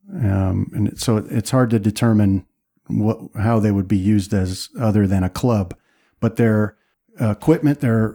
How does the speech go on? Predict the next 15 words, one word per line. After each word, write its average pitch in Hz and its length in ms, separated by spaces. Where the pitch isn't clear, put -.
armor, 131 600
and 117 180
their 107 160
uniform 104 840
looks - 320
nice 120 320
enough 104 320
that 98 240
they 110 160
ought 143 240
to - 60
be 110 180
able 104 220
to 104 200
afford 92 580